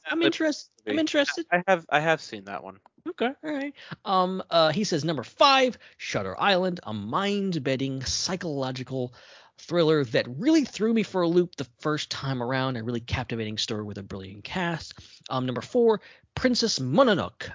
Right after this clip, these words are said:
Speaker 2: a beautifully animated movie with an absurd and captivating story that has interesting symbolic plot points. I've heard a lot of good things about that one.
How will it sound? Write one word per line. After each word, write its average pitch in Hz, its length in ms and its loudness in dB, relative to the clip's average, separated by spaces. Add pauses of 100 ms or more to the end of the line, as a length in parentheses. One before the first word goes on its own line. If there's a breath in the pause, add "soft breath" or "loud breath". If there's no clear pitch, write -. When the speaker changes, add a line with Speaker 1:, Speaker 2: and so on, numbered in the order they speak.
Speaker 2:
a 139 200 2
beautifully 277 840 2
animated 202 560 4
movie 180 340 2
with 139 140 0
an 117 100 -4
absurd 165 600 0
and 120 120 -6
captivating 131 640 -2
story 113 300 -2
that 107 120 -2
has 104 220 -8
interesting 117 520 -8 (320 loud breath)
symbolic 107 520 -8
plot 123 220 -6
points. 120 220 -8
I've - 60 -18
heard 107 100 -12
a 101 40 -8
lot 101 120 -8
of 107 40 -12
good 107 120 -16
things 104 160 -18
about 95 160 -20
that 175 180 -4
one. 180 140 -6